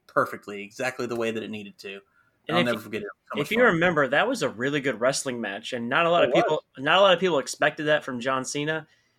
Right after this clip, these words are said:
Speaker 2: But I mean, he, I think that was the first time he did a Hurricanrana, and I was like, "Holy crap, he can do that!" <laughs>
Speaker 1: Yeah, I think John Cena it, it can actually be a good worker and was a good worker.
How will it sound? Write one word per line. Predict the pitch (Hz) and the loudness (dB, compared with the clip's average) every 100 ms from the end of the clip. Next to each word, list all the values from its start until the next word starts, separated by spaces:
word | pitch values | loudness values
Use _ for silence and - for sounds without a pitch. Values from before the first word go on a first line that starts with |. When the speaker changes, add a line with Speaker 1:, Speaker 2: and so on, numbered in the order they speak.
| _ _ - | _ _ 0
Speaker 2:
But | 135 110 - | 2 2 -4
I | |
mean, | 127 131 | -6 -6
he, | 127 185 196 - | -6 -6 -6 -6
I | 147 | -4
think | 233 | 0
that | 220 | 4
was | 180 - | 4 4
the | 151 147 | 0 0
first | - 170 | 0 2
time | 175 160 | 2 2
he | |
did | 156 151 | 4 4
a | |
Hurricanrana, | 143 156 147 123 123 147 104 | 4 2 2 2 2 2 -2
and | 123 | -4
I | |
was | 123 | -4
like, | 113 104 | -4 -2
"Holy | 190 | -2
crap, | 170 202 190 - | 2 2 2 -4
he | 175 | -6
can | 165 | -4
do | 170 | -4
that!" | 208 92 - | -4 -8 -10
<laughs> | - - - 554 - - - _ | -10 -8 -8 -12 -16 -18 -20 _
Speaker 1:
Yeah, | 139 | 2
I | 175 | 2
think | 311 208 | 2 0
John | 190 165 | -2 -2
Cena | 160 143 | -2 -4
it, | 127 123 | -4 -4
it | 127 113 | -6 -6
can | - 127 117 | -8 -8 -6
actually | 131 143 135 | -8 -6 -6
be | 117 123 | -6 -4
a | 131 | -2
good | 117 | -2
worker | 110 110 110 101 | -2 -4 -4 -6
and | 110 | 0
was | 156 175 | 0 0
a | |
good | 127 113 | -4 -4
worker. | 107 107 110 110 | -4 -4 -4 -6